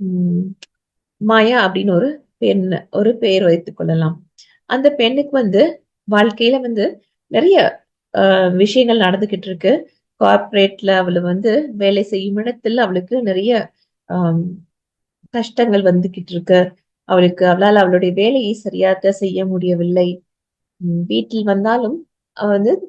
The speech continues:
தனியாக ஒரு அபார்ட்மெண்ட்ல வாடகை எடுத்து இருக்கிறா. அவளால எந்த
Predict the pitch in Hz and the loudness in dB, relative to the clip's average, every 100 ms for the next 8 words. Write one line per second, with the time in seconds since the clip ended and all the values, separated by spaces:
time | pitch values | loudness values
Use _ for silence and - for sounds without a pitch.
0 | _ 226 247 240 220 190 180 185 - 175 | _ -4 0 -2 0 0 2 0 0 -2
1 | 202 202 196 190 214 311 269 190 202 190 | -2 -2 -6 -8 -6 -4 -2 -2 -2 0
2 | 180 180 190 175 - 175 175 - _ _ | -4 -4 -10 -8 -2 -2 -2 -6 _ _
3 | - 208 214 247 403 - _ _ _ - | -6 2 4 4 0 -4 _ _ _ -4
4 | 240 | 0